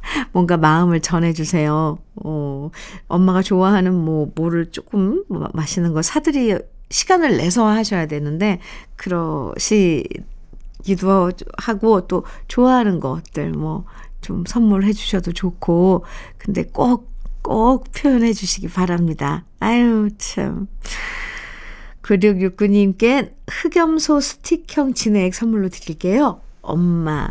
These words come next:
선물로 드리면 좋을 것 같습니다. 어머니께. <laughs> 네. 이현국님 사연 만나볼게요.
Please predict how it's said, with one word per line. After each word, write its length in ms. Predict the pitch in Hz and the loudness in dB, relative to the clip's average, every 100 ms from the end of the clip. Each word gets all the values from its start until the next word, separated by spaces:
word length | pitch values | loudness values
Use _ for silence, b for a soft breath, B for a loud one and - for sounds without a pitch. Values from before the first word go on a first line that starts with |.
| - | -4
선물로 460 | - 247 254 226 160 | -2 2 2 2 0
드리면 400 | - 165 113 151 | -4 -6 -4 -4
좋을 180 | - 160 | -4 -4
것 160 | 135 | -6
같습니다. 600 | 139 - 185 196 - 139 - | -8 -8 -6 -6 -6 -10 -6
어머니께. 720 | 165 151 151 - 143 208 359 - - | -4 -2 -4 -2 4 4 4 -2 -18
<laughs> 160 | - | -2
네. 300 | - 170 - - - - B 359 330 B B B - - - - - | 0 0 -2 -10 -14 -12 B -6 -8 B B B -18 -18 -20 -20 0
이현국님 1700 | 226 247 254 254 - - - - - - 330 320 285 294 269 302 415 - - | 4 6 6 4 0 -8 -20 -20 -8 0 2 2 2 2 4 4 4 0 -6
사연 400 | - 269 202 - - | 0 2 0 -2 -6
만나볼게요. 680 | 170 160 156 151 - 120 | -4 -2 -4 -8 -6 -6